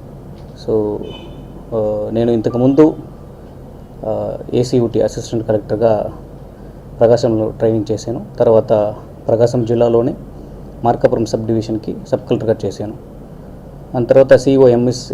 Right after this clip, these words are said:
ఎంఎస్ఎంఈ డెవలప్మెంట్ కార్పొరేషన్గా, ఆ, నన్నని టూ మంత్స్ ముందు వేయడం జరిగింది. తర్వాత ఇప్పుడు ఈ ట్రాన్స్‌ఫర్స్‌లో, ఆ, జాయింట్ కలెక్టర్ నెల్లూరుగా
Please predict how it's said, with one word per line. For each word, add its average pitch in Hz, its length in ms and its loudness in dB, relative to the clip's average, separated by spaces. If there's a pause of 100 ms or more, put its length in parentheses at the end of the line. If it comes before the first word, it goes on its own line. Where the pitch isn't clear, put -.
(140)
ఎంఎస్ఎంఈ 123 480 0 (240)
డెవలప్మెంట్ 117 340 2
కార్పొరేషన్గా, 113 680 -2 (1200)
ఆ, 113 360 -2
నన్నని 113 380 2 (200)
టూ 131 80 2
మంత్స్ 120 280 -2
ముందు 107 160 -2
వేయడం 104 280 2
జరిగింది. 107 400 -6 (280)
తర్వాత 117 260 2
ఇప్పుడు 110 280 2
ఈ 117 160 -2
ట్రాన్స్‌ఫర్స్‌లో, 113 600 -6 (960)
ఆ, 113 120 -8 (200)
జాయింట్ 131 280 2
కలెక్టర్ 120 360 2 (360)
నెల్లూరుగా 110 420 0